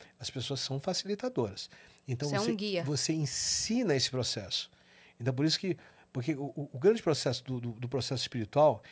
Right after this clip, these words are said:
Speaker 1: que é onde tem quatro pecados. <laughs> Primeiro o cara fica famoso, aí depois ele começa a ganhar dinheiro, aí depois vem o poder, no final a pancada é o sexo. <laughs> Que esse pega e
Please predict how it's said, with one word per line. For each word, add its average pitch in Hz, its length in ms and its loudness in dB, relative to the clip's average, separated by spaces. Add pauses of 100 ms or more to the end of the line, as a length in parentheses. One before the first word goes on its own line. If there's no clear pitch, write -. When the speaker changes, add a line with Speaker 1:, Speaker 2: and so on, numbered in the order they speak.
(120)
Speaker 1:
que - 100 -18
é 117 40 -6
onde 117 260 -4
tem 160 220 -2
quatro 165 260 6
pecados. 110 560 0 (520)
<laughs> 143 520 0
Primeiro 160 380 10
o 202 40 10
cara 165 260 10
fica 165 260 2
famoso, 139 600 4 (480)
aí 147 280 8
depois 170 520 6
ele 185 140 2
começa 180 320 6
a - 20 4
ganhar 175 220 10
dinheiro, 151 640 6
aí 139 160 6
depois 165 380 4
vem 160 120 8
o 175 60 6
poder, 160 460 6
no 190 140 4
final 175 440 4
a 185 60 8
pancada 170 560 8
é - 20 6
o 214 60 6
sexo. 180 560 4 (580)
<laughs> - 600 -2
Que 233 100 2
esse 233 240 6
pega 226 720 12
e 214 140 2